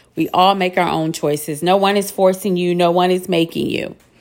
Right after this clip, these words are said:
So don't blame other people. Don't put that on other people. I just think people really have got to understand that, you know, in life, you know, your life is the way it is because of you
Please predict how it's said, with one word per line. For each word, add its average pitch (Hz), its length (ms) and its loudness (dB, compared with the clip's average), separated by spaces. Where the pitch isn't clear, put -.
So - 160 0
don't 302 240 6
blame 302 320 4
other 302 180 2
people. 302 400 0
Don't 233 260 2
put 320 240 -4
that 285 140 2
on 269 180 2
other 269 260 2
people. 240 800 -2
I - 80 2
just 330 180 -4
think 302 180 8
people 269 240 6
really 254 260 6
have 233 120 -6
got 226 260 0
to - 60 -8
understand 196 680 -2
that, 160 240 0
you 214 140 -2
know, 180 460 4
in 277 200 2
life, 175 540 4
you 185 80 2
know, 175 80 2
your 208 200 4
life 208 340 2
is 196 120 -6
the - 80 -8
way 170 280 0
it - 220 -4
is 165 360 0
because 165 340 -4
of 147 140 -8
you 139 340 -2